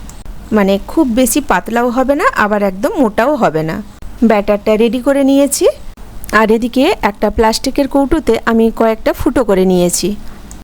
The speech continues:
বাড়িতে থাকা যে কোনো প্লাস্টিকের কৌটোতে এরকম কয়েকটা ছিদ্র করে নেবেন। এটা করাও কোনো অসুবিধে নয়, কোনো লোহার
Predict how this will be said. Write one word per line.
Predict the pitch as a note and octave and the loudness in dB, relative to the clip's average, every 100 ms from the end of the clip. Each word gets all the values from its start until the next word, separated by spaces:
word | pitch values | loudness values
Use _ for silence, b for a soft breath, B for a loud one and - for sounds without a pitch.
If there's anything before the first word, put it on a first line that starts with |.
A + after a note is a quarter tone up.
| - - | -16 0
বাড়িতে | A3 G#3+ G#3+ B3 | 2 2 0 0
থাকা | A#3+ A3+ B3+ | 2 2 2
যে | C4+ G#3+ | 2 0
কোনো | C4 D#4+ E4 | 2 0 2
প্লাস্টিকের | C4 A3+ - A3+ A3 | 0 0 -2 0 0
কৌটোতে | G#3 G3+ F#3+ G3+ D4+ - | 2 0 0 0 0 0
এরকম | A#3 A3 G#3 G#3 | 2 2 2 0
কয়েকটা | G#3 G3 - | 0 0 -2
ছিদ্র | - D#4+ F#3+ G3 | 0 0 2 2
করে | F#3 F3 | 2 0
নেবেন। | E3+ E3 F3+ F#3+ B B B - B B - | 0 0 -2 -4 B B B -18 B B -4
এটা | A#3+ B3 A#3+ | 0 0 0
করাও | C4+ C4 C#4+ | 2 2 2
কোনো | D#4 D#4+ D#4 | 0 0 2
অসুবিধে | B3 - B3+ C4+ C4+ | 0 0 0 2 2
নয়, | C#4 F4+ | 2 0
কোনো | C#4 A#3+ A#3+ | 0 2 4
লোহার | A#3+ A3+ C4 | 2 2 0